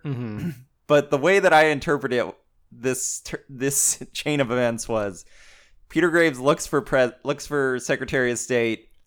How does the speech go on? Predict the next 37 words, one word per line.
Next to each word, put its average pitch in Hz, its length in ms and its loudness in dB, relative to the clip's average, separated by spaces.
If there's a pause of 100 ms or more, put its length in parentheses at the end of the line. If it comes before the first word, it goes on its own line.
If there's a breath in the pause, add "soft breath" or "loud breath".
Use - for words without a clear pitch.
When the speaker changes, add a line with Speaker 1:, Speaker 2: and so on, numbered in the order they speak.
Speaker 2:
gives 143 300 0
up 147 140 6
Speaker 1:
Gives 180 120 0
Speaker 2:
pretty 170 140 4
Speaker 1:
up 160 160 4
and 151 160 4
then 156 80 0
Speaker 2:
quickly, 120 180 2
Speaker 1:
just 117 160 -2
go, 185 200 4
it's 170 200 -4
Speaker 2:
goes 165 240 6
Speaker 1:
like 160 80 2
Speaker 2:
and 131 60 -4
gets 139 200 2
hammered. 120 380 2
Speaker 1:
three 107 80 -2
thirty. 180 380 2
He's 151 120 -4
like, 143 360 -2
"Tough, 165 420 0
time 160 220 0
to 165 60 -6
punch 131 120 2
Speaker 2:
Ah, 147 360 6
Speaker 1:
out. 110 60 0
Speaker 2:
fuck 117 300 2
it. 117 140 2
Speaker 1:
<laughs> - 20 0
I 160 120 0
tried." 127 580 0
Speaker 2:
<laughs> - 1080 -18
Speaker 1:
Get 143 140 -6
that 131 180 -2
happy 151 400 -2
hour 117 240 0
going. 113 440 -2